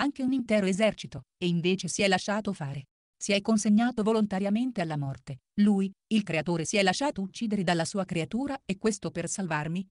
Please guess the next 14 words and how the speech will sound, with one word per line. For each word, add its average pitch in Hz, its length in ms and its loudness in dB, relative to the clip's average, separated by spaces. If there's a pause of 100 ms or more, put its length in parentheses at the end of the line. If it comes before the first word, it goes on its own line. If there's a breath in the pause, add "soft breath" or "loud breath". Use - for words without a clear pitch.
(140)
per 165 160 0
salvare 160 460 -6
tutti 240 300 -4
noi 196 220 0
da 160 80 -4
una 160 140 -2
morte 180 300 -2
ancor 185 320 -2
più 175 160 -6
atroce, 170 480 -2 (140)
quella 220 280 -2
della 147 180 -4
dannazione 202 680 0
eterna. 131 380 -6